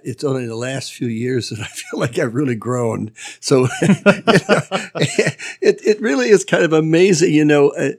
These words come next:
yeah, I, I, and I've, I've been, I suppose, by confession and forgiveness, repentance, forgiveness, I, I've been growing all my life, but it, it's, it's, it's taken a long time. It's not,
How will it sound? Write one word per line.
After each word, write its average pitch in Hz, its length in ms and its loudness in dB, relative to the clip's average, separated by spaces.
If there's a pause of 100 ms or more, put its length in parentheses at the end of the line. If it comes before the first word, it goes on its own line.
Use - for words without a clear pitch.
(500)
yeah, - 100 0 (240)
I, - 120 -6
I, - 140 -6
and 175 220 -2
I've, 180 240 0
I've 180 160 -2
been, 180 260 -2
I 156 100 -4
suppose, - 420 -2 (340)
by 139 320 -2
confession 143 520 0
and 143 80 0
forgiveness, 123 460 -2
repentance, 131 380 -2
forgiveness, 120 480 -6
I, 131 200 -6
I've 131 100 -4
been 123 180 -4
growing 123 300 -2
all 117 100 -2
my 113 160 -4
life, 135 500 -4
but 110 200 -6 (840)
it, 123 280 0
it's, - 400 -4 (560)
it's, - 360 -6 (380)
it's - 220 -8
taken 165 380 -4
a 131 60 -2
long 143 400 -4
time. 180 440 -6
It's - 260 -10
not, 160 400 -6